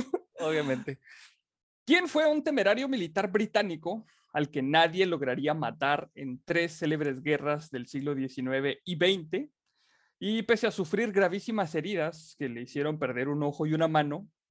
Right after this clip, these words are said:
Speaker 1: y recibir además disparos en la ingle, la oreja, el estómago, el tobillo, la cadera y el cráneo, güey. Este osado combatiente sobreviviría a dos accidentes aéreos y cinco intentos de fuga de una prisión militar,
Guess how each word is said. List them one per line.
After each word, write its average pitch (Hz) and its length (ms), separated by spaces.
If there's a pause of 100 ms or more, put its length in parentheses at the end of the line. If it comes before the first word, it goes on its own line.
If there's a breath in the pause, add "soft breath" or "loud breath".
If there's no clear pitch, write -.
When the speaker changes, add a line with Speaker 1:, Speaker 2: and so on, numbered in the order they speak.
(140)
Speaker 1:
y 156 360
recibir 143 440
además 139 380
disparos 143 400
en 135 120
la 120 120
ingle, 151 540
la 113 160
oreja, 139 640
el 120 120
estómago, 135 680
el 131 140
tobillo, 143 640
la 123 160
cadera 127 480 (100)
y 190 220
el 196 180
cráneo, 135 460
güey. - 180 (1000 soft breath)
Este 185 240
osado 214 360
combatiente 214 680
sobreviviría 180 800
a 151 60
dos 160 240
accidentes 160 500
aéreos 156 680
y 165 80
cinco 214 440
intentos 180 520
de 156 100
fuga 160 380
de 147 80
una 160 180
prisión 143 400
militar, 190 600